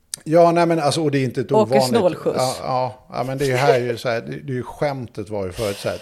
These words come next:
Speaker 1: tredje riskkapitalbolaget är inne i ett stort, eh, gammalt hedervärt bolag.
Speaker 2: Mm.
Speaker 1: Då har man verkligen sugit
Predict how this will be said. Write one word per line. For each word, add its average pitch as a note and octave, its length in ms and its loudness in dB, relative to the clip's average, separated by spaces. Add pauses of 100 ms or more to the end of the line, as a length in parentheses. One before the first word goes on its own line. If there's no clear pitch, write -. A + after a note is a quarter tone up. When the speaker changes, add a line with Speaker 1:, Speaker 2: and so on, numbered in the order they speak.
Speaker 1:
tredje C3+ 540 -2
riskkapitalbolaget A#2 1500 -6
är A2 40 -8 (160)
inne G2 220 -8
i G2 60 -8
ett F#2 100 -12
stort, - 540 -10
eh, G#2+ 60 -12
gammalt F#2+ 640 -10
hedervärt F2+ 540 -8
bolag. G2+ 540 -6 (220)
Speaker 2:
Mm. F3+ 280 -10 (180)
Speaker 1:
Då C3+ 340 -4
har G#2+ 60 -2
man G2 340 -6 (140)
verkligen G2+ 800 -4
sugit F2 520 -8